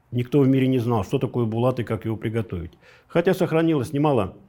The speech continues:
образцов старинных булатных клинков, и Аносову удалось, э, у известных коллекционеров, э, познакомиться, э, вот с этими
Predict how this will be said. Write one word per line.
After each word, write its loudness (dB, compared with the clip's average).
образцов -2
старинных 0
булатных 0
клинков, -2
и 2
Аносову 0
удалось, 0
э, -2
у -6
известных 0
коллекционеров, 0
э, -4
познакомиться, -2
э, -14
вот -4
с -6
этими -6